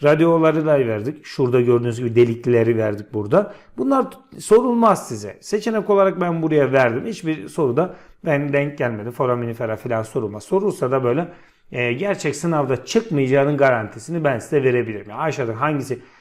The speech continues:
yalancı ayıklar grubundadır ya da değildir falan, bu tarz soru gelmez, karşınıza çıkmaz. İnsan bağırsağında amipli dizanteriye sebep olurlar bu. Aynen öyle.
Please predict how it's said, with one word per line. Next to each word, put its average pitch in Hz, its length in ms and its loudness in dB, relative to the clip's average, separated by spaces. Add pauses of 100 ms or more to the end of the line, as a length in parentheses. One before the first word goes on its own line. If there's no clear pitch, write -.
(140)
yalancı 143 360 2
ayıklar 139 260 -2
grubundadır 135 760 2
ya 117 160 0
da 135 140 2
değildir 139 340 0
falan, 175 320 -2 (320)
bu 233 120 -2
tarz 131 180 2
soru 185 380 -2
gelmez, 135 400 0
karşınıza 151 480 -4
çıkmaz. - 500 -10 (920)
İnsan 226 380 2
bağırsağında 233 720 6
amipli 208 520 2
dizanteriye 202 840 4
sebep 139 420 2
olurlar 120 540 0
bu. 185 180 2
Aynen 131 360 2
öyle. 117 300 0